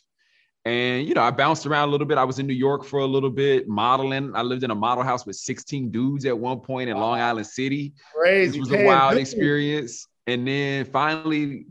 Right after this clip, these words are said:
Speaker 1: figured out, like, L A was where I needed to be. Got to L A and, you know, bumps and bruises, figured it out. La La Land is La La Land, but ultimately, uh, found an agent, found a manager, put myself in class,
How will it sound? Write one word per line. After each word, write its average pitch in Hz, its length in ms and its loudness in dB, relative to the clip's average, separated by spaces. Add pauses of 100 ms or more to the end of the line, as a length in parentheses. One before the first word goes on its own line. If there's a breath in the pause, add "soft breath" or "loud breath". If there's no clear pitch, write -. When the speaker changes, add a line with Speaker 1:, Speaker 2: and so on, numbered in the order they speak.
(100)
Speaker 1:
figured 139 200 -2
out, 131 160 0
like, 127 180 -2
L 123 200 -2
A 131 80 0
was 123 180 -2
where 123 140 0
I 123 80 0
needed 127 300 -6
to 120 80 -10
be. 107 280 -8
Got 107 240 -2
to 107 160 -4
L 113 160 -2
A 135 220 0
and, 110 220 -4 (420)
you 147 140 -4
know, 117 200 0
bumps 143 400 -2
and 135 120 -4
bruises, 143 500 -2
figured 147 300 -2
it 135 80 0
out. 139 260 2
La 127 120 2
La 127 120 2
Land 131 340 0
is 131 80 -2
La 123 140 0
La 131 160 2
Land, 139 460 -2
but 139 260 2 (140)
ultimately, 143 720 0
uh, 131 340 2 (100)
found 131 240 -2
an 120 120 -2
agent, 143 500 -2
found 135 240 -2
a 123 40 -2
manager, 143 720 -4
put 147 140 -2
myself 127 340 -4
in 120 80 -8
class, 139 640 -4